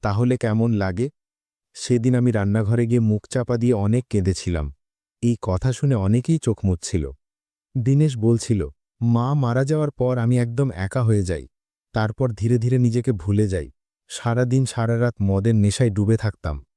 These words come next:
একদিন ঠিক করলাম, সব শেষ করব। মদের সঙ্গে বিষ মিশিয়ে খেলাম।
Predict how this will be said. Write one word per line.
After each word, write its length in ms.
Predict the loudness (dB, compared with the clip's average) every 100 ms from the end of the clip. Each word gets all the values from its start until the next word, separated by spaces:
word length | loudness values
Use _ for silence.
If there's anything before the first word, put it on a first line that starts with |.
| _ _ _ -4
একদিন 340 | -2 2 0 0
ঠিক 180 | -4 -4 0
করলাম, 340 | 0 0 -4 -10 _ -8
সব 220 | -4 -4
শেষ 260 | -2 -4 -2
করব। 280 | -2 -2 -2 -8 -12 _ _ 2
মদের 400 | 2 4 2 0
সঙ্গে 380 | -2 0 2 0
বিষ 280 | 0 -2 2
মিশিয়ে 360 | 2 2 2 0
খেলাম। 360 | 0 -2 -2